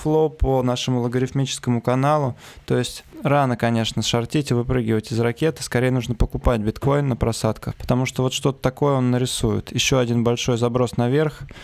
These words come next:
локальную вершину, и пошли вниз. Ну и у меня на сегодня всё. С вами был Флала, это канал Crypto Commons. Подписывайтесь на канал, если вам нравится такой контент, ставьте лайки.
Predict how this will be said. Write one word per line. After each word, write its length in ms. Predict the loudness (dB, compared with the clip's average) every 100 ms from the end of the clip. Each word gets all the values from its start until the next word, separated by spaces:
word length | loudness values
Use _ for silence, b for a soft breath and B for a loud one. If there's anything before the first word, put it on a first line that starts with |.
| B B
локальную 480 | -2 0 0 2 0
вершину, 540 | -2 0 0 0 -2 -2
и 120 | -2
пошли 340 | -2 -2 0
вниз. 360 | 2 2 0 -4 -16 _ -20 B
Ну 100 | 0
и 40 | 2
у 60 |
меня 180 | 2 2
на 100 | 0
сегодня 320 | 0 0 0
всё. 260 | -2 0 -2
С 120 | 0
вами 180 | 0 0
был 100 | 0
Флала, 480 | 0 0 2 2 0
это 140 | -2
канал 180 | -2 -2
Crypto 340 | -2 -4 -4 -6
Commons. 420 | 0 0 0 -2
Подписывайтесь 680 | -2 -2 -2 -2 -2 -4 -2
на 80 | -2
канал, 400 | 0 2 2 0
если 240 | -2 -2
вам 100 | 0
нравится 240 | 0 -2 -4
такой 200 | -10 -4
контент, 420 | -4 -2 -2 -2
ставьте 380 | -4 -6 -4 -2
лайки. 480 | 0 -2 -4 -6